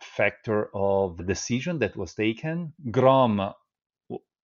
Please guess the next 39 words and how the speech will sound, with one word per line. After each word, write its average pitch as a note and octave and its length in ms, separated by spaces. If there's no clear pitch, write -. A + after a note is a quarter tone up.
is D3+ 340
the G2+ 120
name A2 280
of F#2+ 140
the G#2+ 80
company, G#2+ 500
but G2 240
is G2 180
i-, A#2 220
i-, B2 220
also A2+ 380
my A#2 300
surname. F2+ 540
So A2 540
the A#2 160
idea A2+ 480
of A2+ 300
putting B2 400
this G#2+ 220
baby G#2 720
in G#2 260
good C3 220
hands, F#2+ 560
with A2 160
the G#2+ 100
respect C3+ 680
of F2+ 140
the F#2+ 80
mission, F2+ 400
with F2+ 140
the G2 60
respect A2+ 520
of A2 160
the A2 80
quality G#2 460
of F2 140
the G#2+ 60
product, A2+ 600
uh, A#2+ 120